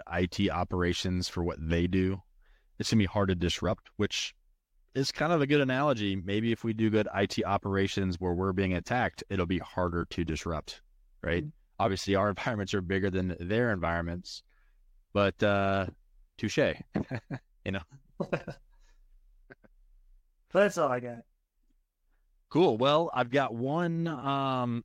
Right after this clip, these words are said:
Speaker 1: update before we close out here, and it's for your workshop, right? Hunting for Initial Access, which will happen March twentieth, twelve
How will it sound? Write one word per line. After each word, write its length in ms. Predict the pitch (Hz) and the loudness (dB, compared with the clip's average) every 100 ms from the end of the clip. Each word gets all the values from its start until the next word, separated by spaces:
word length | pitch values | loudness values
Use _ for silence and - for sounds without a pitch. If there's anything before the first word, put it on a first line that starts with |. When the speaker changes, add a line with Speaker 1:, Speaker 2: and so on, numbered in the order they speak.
| - | -4
Speaker 1:
update 400 | 139 - 120 127 | -4 0 0 0
before 220 | 120 120 | -4 0
we 80 | 113 | 0
close 300 | - 117 107 | 2 2 4
out 180 | 113 117 | 2 2
here, 360 | 107 95 92 | 2 2 2
and 140 | 98 101 | 0 -2
it's 140 | 101 | -4
for 180 | - 117 | 0 0
your 280 | 98 107 143 | 2 2 0
workshop, 640 | 113 139 - - 71 73 _ - | 0 -2 -2 -2 -2 -6 _ -4
right? 260 | 92 95 85 | -2 0 0
Hunting 360 | 113 113 131 | -4 0 -2
for 220 | - 113 | 0 0
Initial 440 | 98 95 104 117 110 | 2 2 2 0 0
Access, 720 | 92 101 - 98 87 80 - | -2 -4 -2 -2 -2 -2 -6
which 160 | 101 - | -6 -4
will 80 | 92 | -4
happen 360 | 117 120 117 | -2 0 2
March 340 | 95 107 - - | 2 0 -4 -10
twentieth, 600 | - 113 104 98 90 _ _ - - - | 0 2 4 2 -2 _ _ -20 -14 0
twelve 500 | 110 117 131 143 | 2 4 2 -2